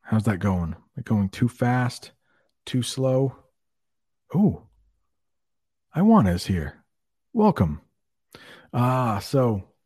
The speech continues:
in the United States, there are some people who like ferrets. And Cecilia is saying some people in Buenos Aires. Probably pronounced that wrong, but that's how we say it in, in the United States.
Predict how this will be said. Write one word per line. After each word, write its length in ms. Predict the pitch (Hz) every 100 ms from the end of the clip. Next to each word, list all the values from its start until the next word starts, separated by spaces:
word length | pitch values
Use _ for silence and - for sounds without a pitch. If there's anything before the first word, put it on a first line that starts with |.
| _ _ _ _ _ _ _ - - - - -
in 140 | 147
the 60 | 180
United 340 | 175 156 123
States, 560 | - 127 135 - - - _ _ -
there 220 | 117 120
are 260 | 104 98 113
some 280 | - 117
people 540 | 117 127 135 143 151 - _ _ -
who 160 | 139
like 260 | 135 120 120
ferrets. 540 | - 123 139 160 - - _ _ _ _ -
And 180 | 107 101
Cecilia 500 | - - 117 113 107
is 100 | 95
saying 280 | 117 107 98
some 260 | - 117
people 440 | 107 113 107 104 -
in 360 | 104 101 98 - -
Buenos 420 | 117 110 101 -
Aires. 560 | 104 92 90 98 - - _ _ _ _ _ _ _ _ _ _ _ _ _
Probably 260 | - 90 85
pronounced 460 | - 90 87 -
that 240 | 95 85 92
wrong, 480 | 92 92 92 95 - _ - - _ _
but 140 | 120 107
that's 180 | 107 110
how 100 | 104
we 100 | 101
say 220 | - 101
it 80 | 92
in, 280 | 101 98 -
in 100 | 104
the 80 | 104
United 280 | 98 95
States. 440 | - 104 92 -